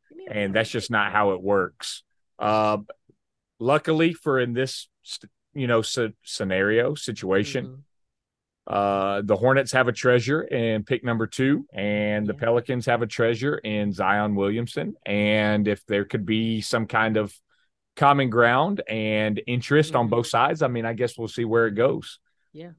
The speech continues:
Speaker 1: I think it's the
Speaker 2: But
Speaker 1: last hurrah. I think this season is, like, the last, like, "All right, we're gonna, we're gonna see what happens, but then we really need to, like, make a splash if things aren't working." I mean, probably have to make a splash anyway 'cause you can't pay everybody.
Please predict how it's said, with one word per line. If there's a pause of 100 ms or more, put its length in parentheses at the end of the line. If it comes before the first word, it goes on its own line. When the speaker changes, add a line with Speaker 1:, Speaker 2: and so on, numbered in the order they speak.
Speaker 1:
I
think
it's
the
Speaker 2:
But
Speaker 1:
last
hurrah.
I
think
this
season (240)
is,
like,
the
last,
like,
"All
right,
we're
gonna, (600)
we're
gonna
see
what
happens,
but
then
we
really
need
to,
like, (360)
make
a
splash
if
things
aren't
working."
I
mean, (140)
probably
have
to
make
a
splash
anyway
'cause
you
can't
pay
everybody.